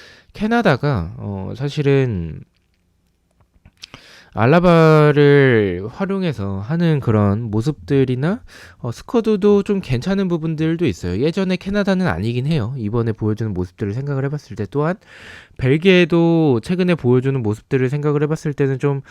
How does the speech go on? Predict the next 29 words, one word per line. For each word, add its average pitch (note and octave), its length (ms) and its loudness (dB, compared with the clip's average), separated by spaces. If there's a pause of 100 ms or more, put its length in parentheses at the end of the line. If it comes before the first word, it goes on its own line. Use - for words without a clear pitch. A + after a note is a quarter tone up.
(220)
아쉬운 F3+ 320 0
부분들이 D#3 840 2
분명히 F3 340 -2
많아요. F2+ 380 0
지난 A#2+ 260 -2
월드컵과 G2+ 460 0
비교를 G2+ 340 -2
해보자면. G#2+ 480 -4
그래서 C3 380 -6 (520)
그런 F3+ 220 2
모습을 F#3 380 2
적용을 C#3+ 400 2
해봤을 F3 360 0
때는 D3+ 260 2
좀 C3+ 160 0
불안한 C#3+ 580 2
감도 B2 340 0
없지 - 260 -2
않아 D#3 140 0
있긴 B2+ 240 -4
한데 B2+ 520 -4
그래도 A2+ 340 -2
캐나다보다는 D3+ 840 0
스쿼드나 D3+ 600 -4
경기력이나 A#2 800 -4
앞서는 C#3 360 -4
부분은 A2+ 340 -6
맞기 E2+ 280 -10
때문에 G#2 560 -8